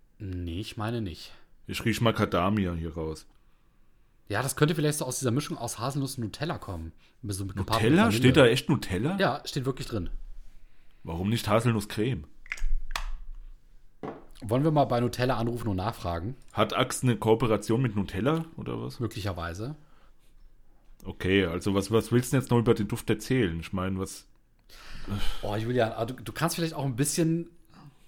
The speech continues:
Speaker 1: besser gelaunt die Fragen stellen, oder?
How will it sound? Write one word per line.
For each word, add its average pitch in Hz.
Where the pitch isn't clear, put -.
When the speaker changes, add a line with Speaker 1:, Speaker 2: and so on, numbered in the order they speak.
Speaker 1:
besser 139
gelaunt 143
die 101
Fragen 87
stellen, 85
oder? 135